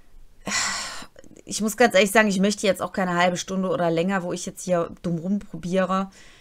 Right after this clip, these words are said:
ähm, hier abspielen beziehungsweise aufnehmen. Ich mache es wirklich so, ich lasse, also ich beende jetzt hier erstmal die Folge offiziell, lasse das Ganze einfach weiterlaufen und ja, dann dauert's halt so lange, wie es dauert.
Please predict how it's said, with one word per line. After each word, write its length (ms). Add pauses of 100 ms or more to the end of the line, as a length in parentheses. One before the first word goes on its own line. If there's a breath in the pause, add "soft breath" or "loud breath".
(240 loud breath)
ähm, 560 (1400)
hier 500
abspielen 600
beziehungsweise 580
aufnehmen. 420
Ich 120
mache 200
es 100
wirklich 300
so, 140
ich 180
lasse, 460
also 160
ich 120
beende 300
jetzt 240
hier 120
erstmal 280
die 100
Folge 360
offiziell, 600 (380 loud breath)
lasse 200
das 140
Ganze 320
einfach 380
weiterlaufen 800
und 420
ja, 160
dann 140
dauert's 340
halt 200
so 100
lange, 480
wie 120
es 100
dauert. 480